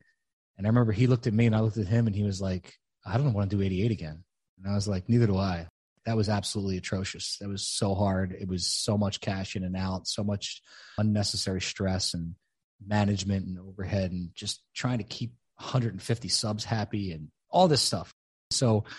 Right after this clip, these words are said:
that immediately sparked this thing in my mind, which is like, "How can we do what we're doing?" It's like Pareto's law, right? Eighty twenty.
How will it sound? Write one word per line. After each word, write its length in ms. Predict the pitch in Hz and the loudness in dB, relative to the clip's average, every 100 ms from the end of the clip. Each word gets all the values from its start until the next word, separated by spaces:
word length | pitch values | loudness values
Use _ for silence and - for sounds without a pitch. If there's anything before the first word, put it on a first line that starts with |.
| - - - - - | -18 -20 -20 -6 2
that 160 | 131 | 4
immediately 560 | 123 117 139 147 117 117 | 6 6 6 6 4 2
sparked 460 | - 117 117 - | 2 2 0 -2
this 180 | 113 - | -6 -2
thing 160 | 123 113 | 0 2
in 80 | 107 | 2
my 140 | 104 | 2
mind, 300 | 101 107 113 | 2 2 0
which 200 | 101 - | 0 -4
is 100 | 95 | -4
like, 200 | 101 95 | -4 -6
"How 220 | - 117 143 | -4 -2 -2
can 200 | - 170 | -2 -2
we 120 | 147 | -2
do 280 | 98 113 120 | 0 2 4
what 180 | 120 | 4
we're 100 | 104 | 0
doing?" 280 | 95 107 101 | -2 0 -2
It's 120 | 98 | -2
like 100 | 120 | -4
Pareto's 340 | - 110 104 92 | 0 0 2 0
law, 200 | 104 98 | 0 0
right? 240 | 92 101 | 0 -2
Eighty 240 | - 107 110 | -2 0 0
twenty. 460 | - 107 104 117 | -2 -2 -2 -2